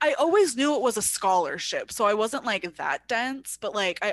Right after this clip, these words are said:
always thought it was, like, specifically for him to go to a school.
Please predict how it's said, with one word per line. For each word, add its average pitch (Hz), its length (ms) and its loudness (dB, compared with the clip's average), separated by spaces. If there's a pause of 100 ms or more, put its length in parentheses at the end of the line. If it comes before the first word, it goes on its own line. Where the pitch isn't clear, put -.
always 202 380 0
thought 196 200 0
it 190 60 -2
was, 185 180 -6
like, 175 260 -6
specifically 220 840 -6
for 208 300 -4
him 180 460 -6
to - 120 -10
go 180 200 -2
to 175 160 -2
a 180 60 -4
school. 170 680 -8